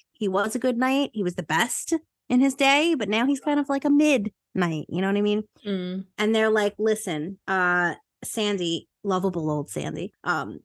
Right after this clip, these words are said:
Speaker 1: you know, we got this, this quest that we're going on, and we're thinking that maybe you should come with us, okay?" And he was like, "All right, I will come, but I just want you guys to know that I have a secret." And they're like, "Oh no, what's this guy's secret?"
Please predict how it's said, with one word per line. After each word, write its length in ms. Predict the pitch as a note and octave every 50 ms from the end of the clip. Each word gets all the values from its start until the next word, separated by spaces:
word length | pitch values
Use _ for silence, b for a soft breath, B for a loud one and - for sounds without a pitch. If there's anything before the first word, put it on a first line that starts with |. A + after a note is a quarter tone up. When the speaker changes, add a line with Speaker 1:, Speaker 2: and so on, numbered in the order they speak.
| _ _ _
Speaker 1:
you 100 | - A#3
know, 80 | A3+ G#3
we 100 | G#3 G3+
got 160 | G#3+ G#3 G#3
this, 200 | A3 G#3+ - - _
this 160 | - G#3 -
quest 540 | - - - C4+ F4+ D4+ - - - - - _ -
that 120 | F#3+ -
we're 80 | - G3
going 280 | G3 F#3+ F3+ F3+ F3+ F3+
on, 320 | F3 E3+ F3 F3+ G3+ G#3
and 320 | - - G3+ G3 G3 G3+ G3+
we're 100 | G3+ G#3
thinking 380 | G#3 - A#3 A3+ A3+ A3+ A3 G#3+
that 120 | G#3 F#3+
maybe 240 | G#3+ G3+ G3+ G3+ G#3+
you 160 | G#3 G3+ G3
should 300 | G#3 - - - G#3 -
come 200 | - - G#3 G3
with 200 | F#3 F3+ F3 -
us, 400 | - - F3+ - - - - - -
okay?" 440 | F3+ F3 - F#3 F3 E3+ F#3 A3 - _ _ -
And 100 | G3+ G3+
he 140 | A3 A3+ A3
was 160 | G#3+ G#3+ G#3+
like, 320 | A3+ G#3 G3+ G3+ G3+ G3+ _ -
"All 120 | G#3+ A3
right, 300 | A3 A3+ A#3 G3+ F3+ F#3+ - -
I 120 | G3+ G3
will 160 | G3+ G#3 A3 G#3+
come, 320 | - B3+ B3 A#3+ G#3 F#3+
but 80 | F3 E3+
I 80 | F3+ G3+
just 240 | G3+ G#3+ - - _ _
want 240 | A3 G#3+ G#3 G#3 -
you 40 | G#3+
guys 240 | G#3 G3 F#3+ G3+ -
to 100 | - -
know 340 | G#3 A3+ B3 A#3 G3+ F#3+ F#3+
that 100 | F#3+ F#3
I 60 | F3 F3+
have 120 | G3+ F#3
a 40 | F#3
secret." 460 | - - - F#3+ - - - - - -
And 100 | F#3 F#3
they're 100 | F3+ E3
like, 200 | E3 D3+ - -
"Oh 60 | D3+
no, 320 | C#3 C3+ B2 C3 B2 B2+ - _ _
what's 200 | F#3 F#3 - -
this 160 | F#3+ F3+ -
guy's 240 | - D#3 D3 D3 -
secret?" 400 | - A2 G2+ - G2+ A2+ B2 -